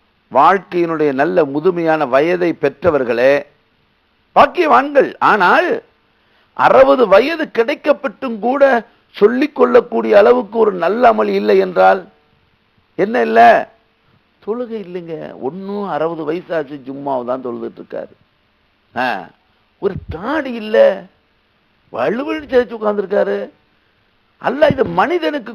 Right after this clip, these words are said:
கொடுக்கப்பட்ட வரம்ங்க இது. அவரு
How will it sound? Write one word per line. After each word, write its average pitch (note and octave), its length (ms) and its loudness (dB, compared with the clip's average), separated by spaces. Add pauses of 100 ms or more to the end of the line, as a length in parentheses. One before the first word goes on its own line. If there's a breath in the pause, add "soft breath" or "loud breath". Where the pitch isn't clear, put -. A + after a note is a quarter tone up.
கொடுக்கப்பட்ட C#4 760 0
வரம்ங்க G3 640 0
இது. B2+ 160 -4 (1400)
அவரு D4 260 2